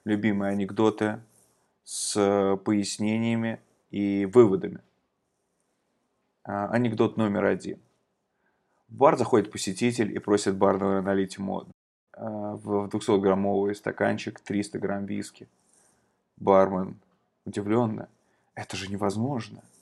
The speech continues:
Посетитель: «Тогда два стаканчика по сто пятьдесят». Бармен наливает два стаканчика по сто пятьдесят грамм. Посетитель выливает все две, всё в двухсотграммовый стаканчик. Всё вышло.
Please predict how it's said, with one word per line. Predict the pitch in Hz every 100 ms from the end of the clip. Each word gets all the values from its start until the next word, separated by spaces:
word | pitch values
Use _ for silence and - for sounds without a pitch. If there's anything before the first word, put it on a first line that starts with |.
| _ _ _ _ _ -
Посетитель: | 104 110 107 101 - - _ _ - _
«Тогда | 127 127 127 123 117
два | 117 123 104
стаканчика | - 98 139 127 113 - 104
по | - -
сто | - 113
пятьдесят». | 110 95 95 - - - _ _ _ _ _ _ _
Бармен | 117 123 110 104 101
наливает | 101 101 104 98
два | 98
стаканчика | 107 107 104 101 - 104
по | -
сто | 104 -
пятьдесят | 95 - 95 - 90
грамм. | 98 107 127 - _ _ _ _ _ - _ -
Посетитель | 117 117 113 107 98
выливает | 98 98 98 101 101 - - - -
все | - - 104 101
две, | 98 98 101 101 95 95 98 - -
всё | - - 104
в | 104
двухсотграммовый | 104 107 104 104 101 98 101 101 101
стаканчик. | - 113 123 123 120 110 - _ _ _ _ _
Всё | - 101
вышло. | 110 156 - -